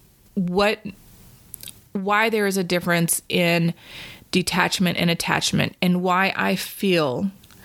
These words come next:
that the, the theory of continuing bonds is so relevant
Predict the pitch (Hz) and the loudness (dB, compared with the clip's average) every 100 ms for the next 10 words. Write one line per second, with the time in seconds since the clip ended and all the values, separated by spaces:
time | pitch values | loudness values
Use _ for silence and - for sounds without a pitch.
0 | - - - - - - 185 175 160 - | -18 -14 -12 -12 -12 -4 0 0 -2 -4
1 | 180 185 175 175 160 - - - - - | 0 4 4 4 2 -4 -20 -20 -20 -20
2 | - - - _ _ - 185 190 - - | -20 -20 -20 _ _ -4 0 0 -2 -4
3 | 220 226 202 180 - 185 175 - - 190 | 0 2 2 0 0 0 0 -2 0 2
4 | 180 - 208 208 220 220 214 214 - - | 2 0 0 2 2 2 2 0 -2 -4
5 | 165 - 175 170 151 156 165 - - - | -4 0 2 2 2 0 0 -2 -2 -12
6 | - - - - - - - - 196 190 | -20 -20 -20 -18 -18 -20 -14 -4 -2 0
7 | - - 208 226 196 175 170 160 156 156 | 0 0 0 0 0 0 0 0 0 -2
8 | - | -6